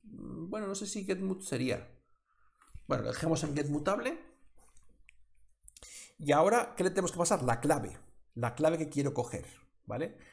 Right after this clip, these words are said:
Recordemos que en un hashmat, tipo clave valor, si yo le paso la clave, él enseguida me devuelve el valor,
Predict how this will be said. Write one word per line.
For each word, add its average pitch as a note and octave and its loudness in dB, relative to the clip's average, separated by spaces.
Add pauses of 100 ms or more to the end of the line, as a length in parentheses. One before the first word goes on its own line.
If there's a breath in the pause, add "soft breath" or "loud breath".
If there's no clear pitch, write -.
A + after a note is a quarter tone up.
Recordemos C#3+ 0
que B2 -2
en A#2 2
un D3 0
hashmat, D#3+ 0 (800)
tipo C3+ 0
clave C#3+ 6
valor, D#3 6 (360 loud breath)
si - -2
yo D3+ 8
le E3 6
paso E3+ 4
la D#3+ 6
clave, G#3+ 2 (580)
él D3+ 4
enseguida D3+ 2
me C#3 2
devuelve B2+ 4
el A#2 2
valor, G2+ -2